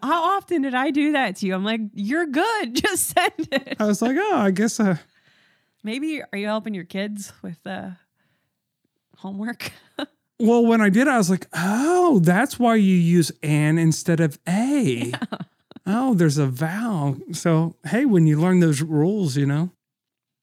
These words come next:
Speaker 1: It improves you.
Speaker 2: I did get a text from a teacher, and I was like, I was like, "Their punctuation," and maybe it's just a text, I don't know,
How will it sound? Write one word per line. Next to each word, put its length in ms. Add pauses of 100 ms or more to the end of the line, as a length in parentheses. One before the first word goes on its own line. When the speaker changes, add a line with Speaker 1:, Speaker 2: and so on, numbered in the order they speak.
(580)
Speaker 1:
It 100
improves 580
you. 180 (180)
Speaker 2:
I 120
did 340
get 340
a 80
text 400
from 200
a 80
teacher, 560 (500)
and 140
I 40
was 160
like, 360 (560)
I 60
was 120
like, 260 (1400)
"Their 120
punctuation," 1300 (340)
and 140
maybe 280
it's 160
just 280
a 40
text, 480
I 120
don't 220
know, 260